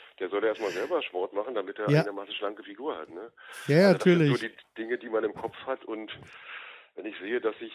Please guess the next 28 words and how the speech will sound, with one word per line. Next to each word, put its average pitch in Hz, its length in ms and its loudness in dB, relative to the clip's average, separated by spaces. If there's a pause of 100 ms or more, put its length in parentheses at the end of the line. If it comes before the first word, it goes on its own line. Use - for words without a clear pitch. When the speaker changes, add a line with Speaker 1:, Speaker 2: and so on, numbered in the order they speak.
Speaker 1:
hier, 107 340 -2
äh, 101 840 -8
irgendjemand 107 580 -6
mit 101 140 -10
so 104 80 -8
einem 101 80 -8
Thema 107 280 -8
als 90 120 -6
Experte 101 480 -10
schimpft - 360 -12
und 104 100 -8
ich 95 100 -20
begegne 101 360 -8
dem 107 200 -8
im 104 80 -4
realen 95 420 -4
Speaker 2:
Ja. 147 120 0
Speaker 1:
Leben 120 260 -12
und 98 300 -10
der 98 120 -6
hat 107 120 -6
schon 107 160 -8
so 95 60 -6
einen 95 100 -8
laschen 101 280 -6
Händedruck 117 560 -10
und 101 300 -12
weiß 92 200 -6